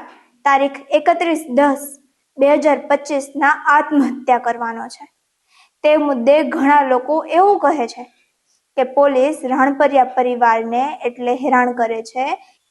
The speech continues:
કે જયેશ પટેલ અને પરિમલ નથવાણી વચ્ચે વર્ચસ્વની લડાઈ છે. ઘણા લોકો એવું કહે છે કે બે હજાર ઓગણીસમાં એક પટેલ યુવાનને પૂનમ માડમ વિરુદ્ધ સોશિયલ મીડિયામાં પોસ્ટ કરેલ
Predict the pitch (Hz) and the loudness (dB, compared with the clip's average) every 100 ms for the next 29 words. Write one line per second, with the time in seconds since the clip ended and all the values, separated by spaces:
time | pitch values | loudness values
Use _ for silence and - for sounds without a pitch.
0 | _ _ _ 277 247 403 302 302 302 - | _ _ _ -2 2 4 4 2 0 -2
1 | 294 330 269 233 - 254 240 247 285 285 | 0 2 2 0 -6 -4 -2 2 2 2
2 | 254 254 277 359 269 240 233 226 - 269 | 2 0 0 0 0 0 -6 -6 0 0
3 | 247 311 262 277 277 240 233 233 247 233 | 2 -2 0 0 0 -4 -2 2 2 2
4 | 214 - - _ _ _ _ _ - _ | -2 -10 -20 _ _ _ _ _ -20 _
5 | 277 285 339 330 277 277 311 330 - 381 | 0 2 4 4 2 2 0 0 2 4
6 | 427 339 403 240 240 240 - _ _ _ | 4 4 2 2 -2 -8 -12 _ _ _
7 | - 277 269 285 277 294 277 277 302 381 | -2 2 4 4 4 2 2 2 4 2
8 | 311 - 233 208 - _ _ _ 254 247 | 2 -2 -6 -8 -10 _ _ _ -2 -2
9 | 247 254 269 247 247 247 240 240 269 269 | -2 0 2 2 2 0 0 2 0 0
10 | 254 254 240 233 233 247 247 240 226 254 | -2 0 0 0 2 2 2 0 0 2
11 | 254 247 - 269 - 311 262 240 226 240 | 2 -2 -2 0 2 0 0 -4 -4 -6
12 | 240 247 - 277 294 285 - 226 226 | -4 -6 2 2 2 -4 -6 -6 -8